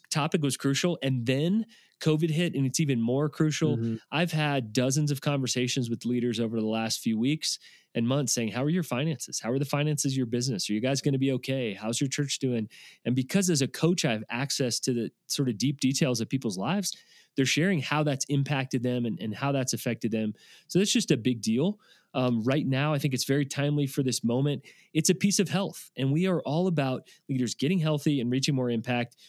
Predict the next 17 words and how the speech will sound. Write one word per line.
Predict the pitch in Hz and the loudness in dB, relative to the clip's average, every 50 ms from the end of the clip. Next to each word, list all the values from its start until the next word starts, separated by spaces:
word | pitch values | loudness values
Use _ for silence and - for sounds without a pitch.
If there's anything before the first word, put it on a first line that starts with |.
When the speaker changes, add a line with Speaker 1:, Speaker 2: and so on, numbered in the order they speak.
| _ _ | _ _
Speaker 1:
We | - - 170 165 | 2 4 4 4
are | 139 | 4
not | 123 120 123 123 151 175 - | 2 2 2 2 0 -2 0
financial | - 175 170 170 180 180 - 175 165 165 | 2 2 2 4 2 2 2 2 2 2
experts, | 165 - - - 196 190 - | 0 0 -2 -2 -2 0 0
and | - 127 | 0 2
we're | 123 127 | 2 2
the | 127 | 0
first | 127 - 143 131 - | 0 0 0 0 0
ones | 147 135 120 - | 0 0 0 -2
to | - 110 | -2 -2
share | - - 123 123 131 | 0 0 0 0 0
that, | 143 160 170 151 - _ _ _ _ _ - | 0 0 -2 -4 -8 _ _ _ _ _ 0
but | 143 | 0
we | 131 151 147 135 | 2 2 0 0
desperately | 117 113 - 143 147 170 165 - - 180 147 135 139 127 | 0 0 0 2 2 2 0 2 2 2 2 2 2 2
need | 117 113 110 117 131 151 170 165 120 110 117 117 | 2 2 2 2 0 0 0 0 0 0 -2 -4